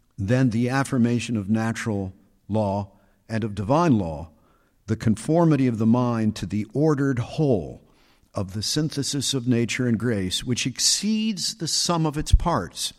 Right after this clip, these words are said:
a metaphysically rooted change of gestalt. The persistent obstruction to this is the discounting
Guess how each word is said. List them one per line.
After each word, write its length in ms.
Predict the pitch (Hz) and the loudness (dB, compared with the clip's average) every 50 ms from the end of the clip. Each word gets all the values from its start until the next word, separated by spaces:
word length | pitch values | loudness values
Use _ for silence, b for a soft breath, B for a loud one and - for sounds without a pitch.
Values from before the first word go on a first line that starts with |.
| b b b b b b b b b b b b b - | b b b b b b b b b b b b b 2
a 60 | 120 | 6
metaphysically 760 | 113 127 156 165 - - - 170 160 - 160 - - 135 120 | 6 6 6 4 2 0 0 0 0 0 -2 -2 -2 -2 -2
rooted 380 | 104 98 123 151 147 135 127 113 | -2 0 2 2 2 2 -2 -4
change 360 | - - 135 127 127 104 117 | -2 0 0 0 0 0 -2
of 100 | 98 - | -6 -4
gestalt. 640 | 117 110 - - - 180 175 127 95 92 - - - B B B B B B B B B B B B B B B | -4 -2 -2 0 2 2 4 4 2 0 -4 -8 -16 B B B B B B B B B B B B B B B
The 100 | - 123 | 0 0
persistent 680 | 120 - 143 123 - - 190 180 - - 160 160 - - - | 2 2 0 0 2 2 4 4 2 2 2 0 0 0 -4
obstruction 720 | - 113 98 - - - 165 160 160 - - - 143 123 120 | -6 -6 -4 -6 -4 0 0 0 0 0 0 0 2 2 2
to 140 | - - 120 | 4 2 2
this 340 | 110 160 147 127 - - | 4 4 4 4 2 -2
is 240 | - 139 127 110 101 | -2 -2 -2 -2 -2
the 180 | - 123 120 110 | -2 -2 -2 -2
discounting 1120 | 113 113 131 131 - - - - - - 151 165 160 165 156 - - 110 90 73 67 - | -2 -4 -2 0 0 -2 -2 -2 -4 0 2 2 4 4 2 2 0 -2 -2 -2 -4 -10